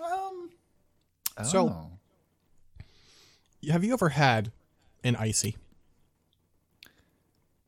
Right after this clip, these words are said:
Speaker 1: Um,
Speaker 2: A, a blue
Speaker 1: that's like a
Speaker 2: raspberry
Speaker 1: slushy.
Speaker 2: icy. Yeah.
Speaker 1: Um,
Speaker 2: That's sort of the, the main brand.
Speaker 1: Maybe, maybe. I've had, like, a red one, at least.
Speaker 2: Okay. Well, the blue raspberry one, if you cap,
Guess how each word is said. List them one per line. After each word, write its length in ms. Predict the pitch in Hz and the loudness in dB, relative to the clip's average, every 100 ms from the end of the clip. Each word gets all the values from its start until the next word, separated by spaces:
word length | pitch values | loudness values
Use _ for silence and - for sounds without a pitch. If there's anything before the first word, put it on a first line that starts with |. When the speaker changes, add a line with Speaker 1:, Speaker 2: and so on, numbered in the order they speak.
| _ | _
Speaker 1:
Um, 500 | - 113 107 101 107 110 - - _ _ _ | 0 2 2 0 -4 -6 -14 -20 _ _ _
Speaker 2:
A, 60 | 127 | 0
a 20 | |
blue 280 | 101 123 143 | 0 2 4
Speaker 1:
that's 140 | 147 | 6
like 140 | 135 131 | 6 4
a 20 | |
Speaker 2:
raspberry 340 | 127 - 131 120 | 4 4 4 4
Speaker 1:
slushy. 140 | 107 | 2
Speaker 2:
icy. 340 | 110 - 101 - - - | 0 -2 -6 -10 -16 -2
Yeah. 260 | 208 151 98 - - - - - _ _ - | 2 2 0 -8 -20 -20 -20 -20 _ _ 4
Speaker 1:
Um, 300 | 123 127 123 | 6 8 6
Speaker 2:
That's 80 | 127 | 4
sort 100 | 113 | -2
of 100 | 107 | -2
the, 120 | 101 | -6
the 200 | - 117 | 0 4
main 320 | 110 113 110 | 6 6 4
brand. 400 | 104 95 90 87 - _ _ _ _ _ - | 2 -2 -4 -8 -12 _ _ _ _ _ -14
Speaker 1:
Maybe, 520 | 151 160 165 185 170 101 104 - - | -6 0 0 0 -4 -12 -20 -20 -16
maybe. 520 | 151 143 143 117 101 98 | -4 2 4 4 4 2
I've 120 | 101 | 4
had, 160 | 151 | 2
like, 120 | 117 95 | 2 -2
a 60 | |
red 300 | 85 90 87 | -4 -6 -6
one, 320 | 82 82 87 - | -10 -14 -14 -16
at 100 | - | -16
least. 380 | - 101 - - - _ - | -14 -14 -16 -20 -20 _ -8
Speaker 2:
Okay. 340 | 117 95 98 - | -4 -4 -4 0
Well, 160 | 127 | 2
the 80 | 123 | 2
blue 200 | 131 214 | 2 2
raspberry 400 | 220 196 156 120 | 4 4 4 2
one, 320 | 107 107 98 95 _ _ _ - | 2 2 2 0 _ _ _ 2
if 400 | 139 135 - - | 2 2 -4 -14
you 160 | 131 117 | -6 -4
cap, 320 | - 143 127 | 2 2 2